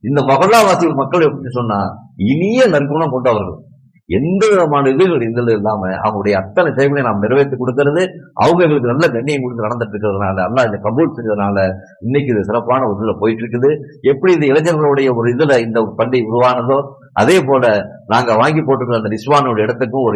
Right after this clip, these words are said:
இளைஞர் பொறுப்பெடுத்திருக்கிறாரு. தானே தன்னுடைய தகப்பனாருடைய ஈசா சபாப் இதுக்காக செஞ்சு கொடுக்கறதாக, இன்ஷா அல்லாஹ், அதுக்கு தாங்கள் துவா செய்யுங்க. இந்த மஸ்ஜிதில் உருவான வரலாறு சுருக்கம் இதுதான். இதுதான் என்னுடைய நிலைமை. நல்ல ஒரு இமாம், நல்ல ஒரு நிர்வாகம்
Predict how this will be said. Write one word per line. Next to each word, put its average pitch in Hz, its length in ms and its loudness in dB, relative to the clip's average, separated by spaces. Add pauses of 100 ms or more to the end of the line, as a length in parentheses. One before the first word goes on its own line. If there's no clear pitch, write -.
இளைஞர் 127 320 0
பொறுப்பெடுத்திருக்கிறாரு. 123 840 0 (400)
தானே 131 260 4 (120)
தன்னுடைய 113 320 0 (200)
தகப்பனாருடைய 117 540 -2
ஈசா 113 160 0 (100)
சபாப் 98 320 -2
இதுக்காக 107 380 -2
செஞ்சு 110 200 -2
கொடுக்கறதாக, 101 500 0 (440)
இன்ஷா 107 200 -2
அல்லாஹ், 101 160 2
அதுக்கு 120 200 -2 (120)
தாங்கள் 98 260 -4
துவா 117 160 2 (120)
செய்யுங்க. 113 260 -2 (340)
இந்த 110 200 0
மஸ்ஜிதில் 139 420 2
உருவான 139 240 2 (100)
வரலாறு 131 380 2
சுருக்கம் 120 380 -4
இதுதான். 107 300 -2 (520)
இதுதான் 131 340 4
என்னுடைய 117 340 2
நிலைமை. 117 300 0 (320)
நல்ல 127 280 2
ஒரு 107 100 0 (100)
இமாம், 131 280 2 (340)
நல்ல 135 140 2 (100)
ஒரு 113 140 2
நிர்வாகம் 131 560 2